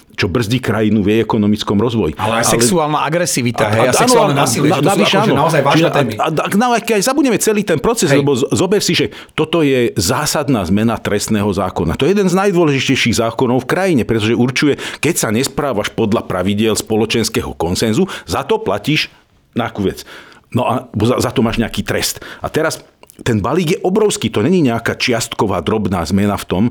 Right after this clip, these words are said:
Speaker 1: A o takomto zásadnom balíku, na ktorom má byť spoločenský konsenzus, lebo ten trest je istý výsledok spoločenského konsenzu, ako si občania predstavujú, že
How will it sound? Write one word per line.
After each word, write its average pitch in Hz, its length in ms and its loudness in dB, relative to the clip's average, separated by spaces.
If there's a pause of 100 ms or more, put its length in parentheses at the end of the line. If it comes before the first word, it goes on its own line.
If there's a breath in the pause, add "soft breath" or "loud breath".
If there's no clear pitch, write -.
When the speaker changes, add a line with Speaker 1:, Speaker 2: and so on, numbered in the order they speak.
(400 loud breath)
Speaker 1:
A - 160 -6
o 123 80 0
takomto 190 720 -2
zásadnom 127 800 0
balíku, 123 400 -2 (160 loud breath)
na 101 160 -4
ktorom 143 240 0
má 139 320 2
byť - 240 -2
spoločenský 98 560 -2
konsenzus, 90 480 -2
lebo 101 240 0
ten 117 160 0 (160)
trest - 480 -4 (240 loud breath)
je 95 160 0
istý 131 480 -2
výsledok 90 400 -2
spoločenského 92 720 -2
konsenzu, 98 480 0
ako - 240 -4
si - 160 0
občania 147 560 -2
predstavujú, 120 640 0
že 135 100 0